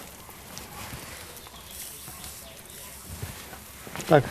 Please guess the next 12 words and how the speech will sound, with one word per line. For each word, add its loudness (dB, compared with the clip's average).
z 12
brzegu, 12
żeby 12
się 12
nie 12
spalił, 12
zanim 12
pstrąg 12
dojdzie, 12
to 12
trochę 12
potrwa. 12